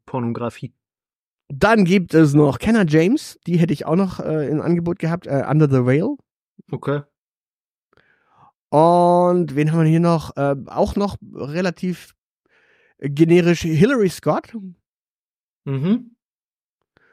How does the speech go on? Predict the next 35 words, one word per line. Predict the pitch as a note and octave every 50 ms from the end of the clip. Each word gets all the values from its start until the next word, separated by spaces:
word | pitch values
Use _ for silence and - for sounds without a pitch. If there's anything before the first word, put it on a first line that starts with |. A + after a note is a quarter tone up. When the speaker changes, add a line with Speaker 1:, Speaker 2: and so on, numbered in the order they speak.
| - _ -
Speaker 2:
Auch | E3 E3+
so | - G3
ein | E3+
typischer | - G3+ F#3+ G3+ E3+ - F3+ E3+ E3 E3+ D3 A#2
generischer | D3 D3 D3+ D#3 E3 E3+ E3 D#3+ - E3
Name. | D#3 D#3 D#3+ E3 D#3+ - - - G3+ - -
Die, | A3+ C4 - _ _ - F#3 E3 - - - -
das | - D#3+ F#3+
ist | A#3+ -
ja | A#3
das | G3+ F#3+ D#3+ F3
Witzige, | C4 - - G#3 E3+ D#3
die | D3+ D#3+ D3+
heißen | D3 E3+ B3+ C#4 - - G#3+
in, | D#3 D#3+ D#3+
in, | A2 D3+ D#3+
in | A#2 G2+ C3 - - C#3+ C#3+
Amiland | - C3+ D3+ D#3 D3 C#3 C#3 D3+ G#2+
meistens | A#2 C3 D3 D#3 - D3+ D3 D3
gar | C#3 C#3+ D3 E3+
nicht | F3 D#3+ C#3+ - - - _ _ _ _ _ _ _ _ _ _ _
so, | D#3+ D#3 E3 G3 G3+
wie | F3+ F3
sie | D#3 D#3 D3
da | D3 C#3 C3+ C3
heißen, | D#3 F#3+ C4+ - - - F#3 D3+
aber | A2+ E3+ E3 E3
die | D#3+ D#3 D#3+ D3+
Namen | C#3+ D#3 F3 F#3 F3+ E3 D#3
sind | E3 D#3
trotz | - D3+ -
allem | - - D3+ D#3 D3+
sehr, | D3 D3+ D3 D3+
sehr | D3+ D#3 C#3+ C#3+
generisch. | C#3 C#3+ C#3 C3+ C3+ C#3 C#3 B2+ B2 A#2+ A2+ - - - _